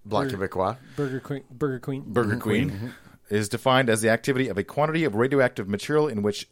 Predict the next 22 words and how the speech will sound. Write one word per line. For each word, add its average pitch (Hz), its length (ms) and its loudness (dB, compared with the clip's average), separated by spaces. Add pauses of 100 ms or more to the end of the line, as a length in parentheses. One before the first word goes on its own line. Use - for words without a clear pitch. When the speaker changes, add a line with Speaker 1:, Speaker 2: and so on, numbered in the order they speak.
(240)
Speaker 3:
one 160 460 4
nucleus 143 400 -2
decays 113 380 -4
per 104 120 -8
second. 156 460 -4
The 95 100 -10
becquerel 117 420 0
is 95 140 -6
therefore 123 400 0
equivalent 120 440 -4
to - 100 -4
an 98 80 -2 (120)
inverse 180 420 2
second. - 560 0 (680)
Who 139 120 2
has 143 180 8
any 139 140 4
of 127 80 2
those? 113 420 6 (300)
Speaker 2:
An 113 240 -14
inverse 139 460 0
second? 202 560 -4